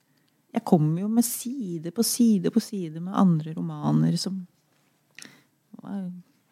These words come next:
veldig tenkt ut og allting. Du sa, «Ja,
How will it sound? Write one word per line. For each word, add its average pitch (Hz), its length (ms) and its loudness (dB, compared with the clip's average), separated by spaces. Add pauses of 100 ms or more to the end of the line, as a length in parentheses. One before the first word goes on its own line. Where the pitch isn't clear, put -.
(220)
veldig 175 380 4
tenkt 185 320 4
ut - 200 -14
og 196 80 -4
allting. 170 340 0 (180)
Du 214 160 -10
sa, 202 200 0
«Ja, 180 200 6